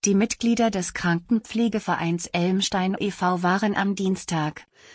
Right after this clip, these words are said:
den vierzehnten Mai zweitausendneunzehn, zur außerordentlichen Mitgliederversammlung um achtzehn Uhr ins protestantische Pfarrhaus in Elmstein eingeladen.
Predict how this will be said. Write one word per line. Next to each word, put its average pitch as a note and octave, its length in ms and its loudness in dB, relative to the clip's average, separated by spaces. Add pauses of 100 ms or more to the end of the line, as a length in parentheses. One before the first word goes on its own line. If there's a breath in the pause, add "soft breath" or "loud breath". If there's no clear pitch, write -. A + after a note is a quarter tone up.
(560 loud breath)
den F3+ 200 4
vierzehnten A3+ 680 2
Mai F#3 240 4
zweitausendneunzehn, G3 1400 0
zur - 260 0
außerordentlichen G3 880 0
Mitgliederversammlung F3+ 1120 2
um E3 220 -2
achtzehn A3+ 500 0
Uhr G3+ 240 0
ins - 220 -2
protestantische G3+ 880 -2
Pfarrhaus G3+ 640 0
in E3 140 2
Elmstein F3+ 680 2
eingeladen. D#3+ 840 0